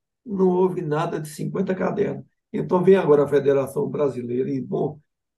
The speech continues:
em, em, em boa ép-, em boa época, e no tempo certo, e diz, "Não, não houve cinquenta cadernos, porque foram, foram feitos por pesquisadores idôneos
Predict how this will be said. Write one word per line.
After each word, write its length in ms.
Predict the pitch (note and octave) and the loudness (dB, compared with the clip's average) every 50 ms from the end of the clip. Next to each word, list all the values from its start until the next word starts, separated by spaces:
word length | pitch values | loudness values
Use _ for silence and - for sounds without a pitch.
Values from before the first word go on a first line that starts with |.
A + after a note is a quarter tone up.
| _ _ _ _ _ | _ _ _ _ _
em, 120 | - C#3+ C#3 | -6 -6 -4
em, 640 | C3+ B2 A#2+ A2+ B2+ C#3+ C3+ B2+ B2 B2 B2+ - | -4 -6 -6 -8 -8 -6 -6 -6 -6 -8 -6 -6
em 60 | D3+ B2+ | -6 -4
boa 400 | A#2 C#3 D3+ D#3+ D#3 C#3 C3 B2 | -2 -2 0 0 0 0 0 4
ép-, 340 | C3 C#3 D3+ D#3 - F#3+ - | 6 6 6 6 2 -2 -6
em 100 | D3+ - | -6 -6
boa 360 | - - D#3+ E3+ F#3 D#3 D3 | -6 -6 -4 -2 0 0 0
época, 760 | D3+ D3 D3 D3 D#3 D#3+ D#3+ - - - - F3+ E3+ D3+ - - _ _ _ _ _ _ _ _ _ _ _ _ _ | 2 6 8 8 8 8 6 2 -6 -6 -6 -6 -6 -6 -12 -18 _ _ _ _ _ _ _ _ _ _ _ _ _
e 100 | - D#3+ | -6 -2
no 160 | D#3 D3+ D3+ | 0 0 2
tempo 320 | D3+ F3+ F3 E3+ - D3+ D3 | 2 0 0 0 -4 -8 -8
certo, 420 | - - D#3 D#3 D#3+ - - G#3 | -6 0 0 0 0 0 -2 -4
e 60 | F#3+ | -4
diz, 280 | - - D#3+ D#3+ D#3+ D#3+ | -4 -4 -8 -8 -8 -4
"Não, 400 | G3+ A3 D#3+ C#3 C3+ C#3 C#3+ - | -4 -2 0 0 -2 -2 -4 -6
não 140 | E3+ F3+ F#3 | -6 -4 -2
houve 240 | F3+ F#3 F3+ F3+ - | 0 0 0 -2 -4
cinquenta 400 | - - - G#3 - G3 F#3+ - | -8 -10 -8 -8 -6 -6 -4 -4
cadernos, 580 | - E3+ D3 C3+ C#3+ D3 D3 D3 C#3+ C#3 C3+ - _ _ _ _ _ _ _ _ _ _ | -2 -4 -2 0 0 0 0 0 -6 -8 -12 -16 _ _ _ _ _ _ _ _ _ _
porque 280 | - D3 - E3 D3+ D3+ | -6 -6 -4 -4 -4 -2
foram, 360 | - - - - D3 D3+ - _ _ _ _ _ _ _ _ _ _ _ _ _ | -2 -2 -2 -2 -4 -6 -12 _ _ _ _ _ _ _ _ _ _ _ _ _
foram 300 | - D3 D3 D3 D3+ - | -2 -2 0 0 0 -4
feitos 520 | - - - C#3 C#3 C#3 C#3+ D3 - - - | -6 -6 -4 -2 -2 -2 -2 -4 -6 -14 -8
por 380 | - D3 C#3+ D3 D3+ D3+ D3+ - - _ _ _ _ _ _ _ | -4 -2 -2 -2 -2 -4 -8 -12 -18 _ _ _ _ _ _ _
pesquisadores 1300 | - - D3 - - - F#3 G#3 G3 F3+ F#3+ - - G#2+ B2+ C3 C3+ D3 E3 E3 D#3 - - - - _ _ _ _ | -2 -2 -2 -2 -6 -2 0 0 2 4 2 2 2 2 2 2 2 2 -2 -4 -6 -10 -12 -18 -20 _ _ _ _
idôneos 840 | - F3+ D3+ C#3+ D3 D3+ D3 D3 D#3 D#3+ E3 F3+ F#3+ F#3 F#3 - - | -6 -6 -4 2 4 6 6 8 6 6 4 4 2 2 2 -4 -12